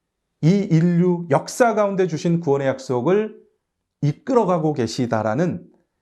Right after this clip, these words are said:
이 하나님의 거시적인 세계 경영을 보여주는 책, 그것이 바로 다니엘서가 되겠습니다.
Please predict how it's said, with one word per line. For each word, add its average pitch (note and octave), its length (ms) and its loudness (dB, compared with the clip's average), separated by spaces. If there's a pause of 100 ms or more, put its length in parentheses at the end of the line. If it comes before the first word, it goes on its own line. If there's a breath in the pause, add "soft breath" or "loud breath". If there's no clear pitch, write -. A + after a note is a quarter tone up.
(200)
이 D3 140 2
하나님의 G3 640 -2 (220)
거시적인 F#3+ 840 -2
세계 F#3 420 0
경영을 C3+ 400 -2
보여주는 A#2 420 -2
책, - 300 -10 (240 soft breath)
그것이 A#2+ 340 -8
바로 B2 480 -4 (240 loud breath)
다니엘서가 C3+ 1000 -2 (100)
되겠습니다. F#2 680 -12